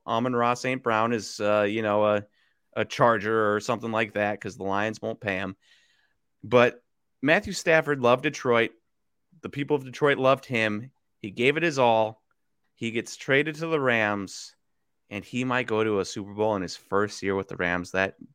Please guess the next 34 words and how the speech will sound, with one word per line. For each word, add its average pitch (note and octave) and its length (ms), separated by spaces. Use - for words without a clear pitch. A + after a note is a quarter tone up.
blows A#2+ 340
my B2 140
mind, A2 480
and G#2 160
I A2 100
just, A2+ 280
I G2 80
love C3+ 320
it. F3+ 160
And A#2+ 220
first E3+ 340
year E3+ 100
prism D#3+ 380
here, E3+ 200
twenty-eight D3+ 460
hundred, D3 480
September C#3+ 380
nineteenth. C3+ 560
And A2 140
that's C#3 220
with B2+ 380
everyone B2+ 360
being B2 160
super A#2+ 260
excited A#2 380
that A2+ 100
he's G#2+ 120
on A2+ 120
the G#2 80
Rams G#2 260
now, C3 220
and G#2+ 180
he G#2 100
went A#2 280